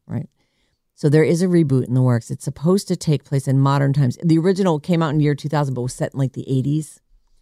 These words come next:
And so now this one would be, uh, and Christian Bale, they say, was basically perfect in that role. It, he, he was, it was,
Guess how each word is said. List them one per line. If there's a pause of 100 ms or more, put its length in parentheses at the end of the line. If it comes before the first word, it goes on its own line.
(280)
And
so
now
this
one (160)
would
be, (500)
uh,
and
Christian
Bale,
they
say,
was
basically
perfect
in
that
role.
It,
he,
he
was, (100)
it
was,